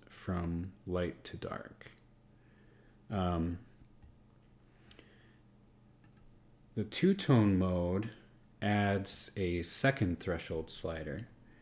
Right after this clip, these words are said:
and the pages will alternate between the two thresholds.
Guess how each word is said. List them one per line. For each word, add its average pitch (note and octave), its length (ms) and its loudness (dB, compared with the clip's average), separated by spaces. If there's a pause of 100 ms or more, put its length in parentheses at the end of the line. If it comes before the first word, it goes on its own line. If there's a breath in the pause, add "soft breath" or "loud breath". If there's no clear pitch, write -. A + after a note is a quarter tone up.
(380 soft breath)
and F#2+ 140 0
the F#2 60 0
pages A#2+ 440 8
will F#2 320 -2
alternate G2+ 600 4
between F#2 340 -2
the E2+ 60 -4
two F2+ 240 -6
thresholds. F2+ 800 -8